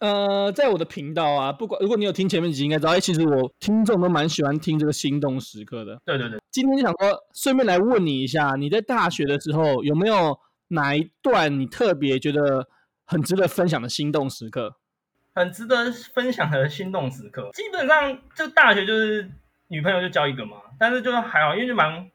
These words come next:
Speaker 2: 蛮稳定的，那时候也是很快就在一起，所以心动时刻倒，倒也还好，就是，哦，这，这女的不错，<laughs> 然后内心是这样想。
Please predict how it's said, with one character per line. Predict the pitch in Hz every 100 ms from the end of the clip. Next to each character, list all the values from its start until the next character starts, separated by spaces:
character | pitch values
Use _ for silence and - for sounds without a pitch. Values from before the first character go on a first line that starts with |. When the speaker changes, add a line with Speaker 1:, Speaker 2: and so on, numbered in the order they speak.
| _ _ _ _
Speaker 2:
蛮 | - 165
稳 | 202 135
定 | 175 127
的， | 110 113
那 | 202
时 | 202
候 | 196 196
也 | 180 156
是 | 185
很 | 143
快 | 147
就 | 143
在 | 143
一 | 120
起， | 110
所 | 131
以 | 127 123
心 | 123 190
动 | 190 160
时 |
刻 | 139 135
倒， | 139 123 117 - _ _ _ _
倒 | 240 180
也 | 135
还 | 117 120
好， |
就 | 127
是， | 147
哦， | 139 135 107
这， | - - - _
这 | -
女 | 131
的 | 113
不 | 123
错， | - 139 131 - -
<laughs> | - -
然 | 233
后 | 240 196
内 | 208
心 | 175 170
是 |
这 | 156
样 | 127
想。 | 113